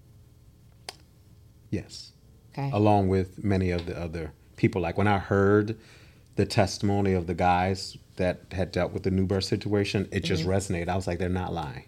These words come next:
Speaker 2: Mm-hmm.
Speaker 1: They are
Speaker 2: Mm-hmm.
Speaker 1: not lying at all."
Speaker 2: Mm-hmm. Mm-hmm. So
Speaker 1: Now,
Speaker 2: you
Speaker 1: they might be exaggerating, embellishing,
Speaker 2: Mm-hmm.
Speaker 1: but the s-,
Speaker 2: Mm-hmm.
Speaker 1: core of it, they're not lying.
Speaker 2: But also,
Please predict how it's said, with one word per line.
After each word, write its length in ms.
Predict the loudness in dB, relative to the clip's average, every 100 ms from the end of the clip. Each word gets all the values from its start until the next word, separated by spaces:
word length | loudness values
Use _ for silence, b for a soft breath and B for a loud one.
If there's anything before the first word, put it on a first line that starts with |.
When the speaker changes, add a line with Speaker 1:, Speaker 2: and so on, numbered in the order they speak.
| -6
Speaker 2:
Mm-hmm. 380 | -4 -2 -4 -8 -8
Speaker 1:
They 120 | -4
are 80 | -2
Speaker 2:
Mm-hmm. 240 | -2 -4 -2
Speaker 1:
not 220 | -2 -4
lying 280 | -6 -6 -8
at 80 | -6
all." 60 |
Speaker 2:
Mm-hmm. 460 | -4 -4 -8 -10 -6
Mm-hmm. 160 | -4 -2
So 140 | 8
Speaker 1:
Now, 60 | 12
Speaker 2:
you 20 |
Speaker 1:
they 80 | 12
might 220 | 12 10
be 100 | 10
exaggerating, 720 | 6 6 8 8 10 8 8
embellishing, 540 | 2 6 6 8 6 6
Speaker 2:
Mm-hmm. 80 |
Speaker 1:
but 180 | 4 0
the 80 | -4
s-, 100 | -4
Speaker 2:
Mm-hmm. 160 | -2 8
Speaker 1:
core 200 | 12 12
of 100 | 12
it, 120 | 4 B B
they're 100 | 6
not 220 | 6 4 -6
lying. 140 | -8 -4 10
Speaker 2:
But 320 | 10 10 6
also, 680 | 6 6 6 4 6 6 2